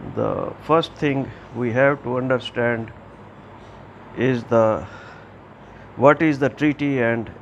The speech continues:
agreement। तो ट्रीटी क्या है बेटा? Treaty is a formal written agreement entered into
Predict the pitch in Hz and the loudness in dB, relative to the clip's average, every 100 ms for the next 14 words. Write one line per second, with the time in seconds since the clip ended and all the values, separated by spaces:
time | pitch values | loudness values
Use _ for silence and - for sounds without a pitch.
0 | 127 123 113 107 104 104 - - - - | 0 2 0 -2 -4 -6 -12 -20 -20 -20
1 | - - - - - - - - - - | -20 -20 -20 -20 -20 -20 -20 -20 -20 -20
2 | - - - - - - - - - - | -20 -20 -20 -20 -20 -20 -20 -20 -20 -20
3 | - - - - 123 123 123 120 - 160 | -18 -18 -20 -2 2 4 4 0 0 0
4 | 160 196 - 170 143 110 101 104 95 95 | 0 -2 0 2 4 4 2 -2 -6 -10
5 | - - - - - - - - - - | -14 -20 -20 -20 -20 -20 -20 -20 -12 0
6 | 147 156 170 165 151 156 143 - 143 156 | 2 4 4 4 2 0 -2 -4 2 4
7 | 165 160 147 139 113 123 123 107 95 - | 4 2 0 0 0 0 0 -2 -4 -14
8 | - - - - - - 127 135 135 143 | -20 -20 -20 -20 -20 -4 2 2 2 -2
9 | 147 160 185 - - - - - - - | 0 -2 -4 -12 -20 -20 -20 -20 -20 -20
10 | - - 135 139 147 165 160 139 131 123 | -20 -14 -2 0 2 4 4 2 -2 -2
11 | 147 | -2